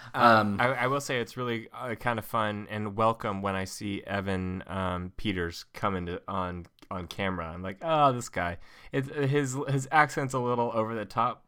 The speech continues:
Speaker 1: but so is American Horror Story. And I, when he shows up, I'm like,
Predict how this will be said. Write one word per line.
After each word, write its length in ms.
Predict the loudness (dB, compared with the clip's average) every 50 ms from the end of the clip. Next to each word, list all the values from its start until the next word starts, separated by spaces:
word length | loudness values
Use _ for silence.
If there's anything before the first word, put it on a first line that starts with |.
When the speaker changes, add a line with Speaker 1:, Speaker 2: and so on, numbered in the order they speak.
| _
Speaker 1:
but 200 | -2 -2 -2 -2
so 320 | -4 -4 -2 0 0 2 2
is 100 | 0 0
American 340 | 0 -2 -2 -2 -2 -4 -4
Horror 240 | -4 -2 -4 -4 -4
Story. 420 | -4 -4 -4 -2 -2 -2 -4 -8 -10 -16 -20 -20 -20 -20 -20 -20 -14 -8
And 420 | -6 -4 -2 -2 -2 -4 -4 -4
I, 260 | -2 -2 -2 0 -2 -4
when 180 | -4 -2 -2
he 80 | -2 -2
shows 300 | -2 0 0 0 0 0
up, 100 | -2 -2
I'm 60 | 0 0
like, 200 | 0 0 -2